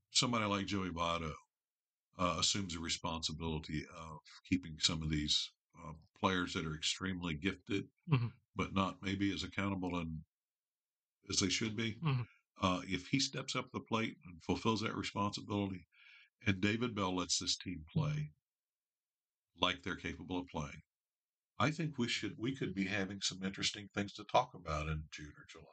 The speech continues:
Speaker 2: Mm-hmm. Hopefully not a, uh, season where we go, "Oh, gosh, it's after the All-Star break, finally." <laughs> Hopefully not. Well, Rich, thank you so much for coming on. I appreciate you, uh, being on. You, uh,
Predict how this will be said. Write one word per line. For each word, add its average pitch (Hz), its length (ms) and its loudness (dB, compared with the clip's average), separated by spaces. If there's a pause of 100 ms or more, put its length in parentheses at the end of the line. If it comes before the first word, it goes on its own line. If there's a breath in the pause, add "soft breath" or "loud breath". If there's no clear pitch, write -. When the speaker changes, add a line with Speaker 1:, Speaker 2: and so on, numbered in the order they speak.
Speaker 2:
Mm-hmm. - 1200 -4
Hopefully 160 320 4
not 151 300 6
a, 151 180 2
uh, 139 260 4 (840)
season 160 520 4
where 151 180 4
we 143 120 2
go, 139 340 4 (160)
"Oh, 160 300 6 (380)
gosh, 147 400 4
it's 139 260 -2
after 147 360 4
the 156 120 2
All-Star 165 400 2
break, 170 300 2
finally." 156 560 4 (300)
<laughs> - 1200 -2
Hopefully 196 400 6
not. 143 300 4 (340 loud breath)
Well, 175 180 6
Rich, 190 360 6
thank 196 220 4
you 175 80 -2
so 180 240 4
much 175 260 4
for 147 140 -4
coming 160 360 4
on. 160 440 4
I 143 160 6
appreciate 143 760 0 (100)
you, 139 380 4
uh, 127 280 2
being 139 240 2
on. 147 300 4
You, 135 360 0
uh, 127 180 4